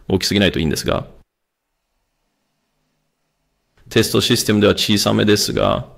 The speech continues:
サプライヤーサイトもあるので、今度こそ連絡線情報が表示されるはずです。エスキューエルクエリが少し大きい場合は、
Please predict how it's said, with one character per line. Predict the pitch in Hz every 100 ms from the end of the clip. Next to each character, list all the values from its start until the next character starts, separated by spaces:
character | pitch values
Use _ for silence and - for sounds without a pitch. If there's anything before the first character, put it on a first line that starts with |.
| -
サ | - 107
プ | -
ラ | 101
イ | 104
ヤ |
ー | 104
サ | - 113
イ | 101
ト | 92
も | 90
あ | 92
る |
の | 107 101
で、 | 98 101 - - -
今 | - 113
度 | 101 101
こ | 104
そ | - 92
連 | 92 98
絡 | 98
線 | - 101 101
情 | 101 98
報 | - 98 98
が | - 98 - - -
表 | 98 95
示 | 98
さ | - 95
れ | 92
る | 104
は | 98
ず | 95 101
で | -
す。 | - - - _ _ -
エ | 95
ス | -
キ | -
ュ | 110
ー |
エ |
ル | 107
ク | - 110
エ |
リ | 104 101
が | 101
少 | - 110
し | -
大 | - 104
き | - 107
い | 98
場 | 92
合 | 95 92
は、 | 98 -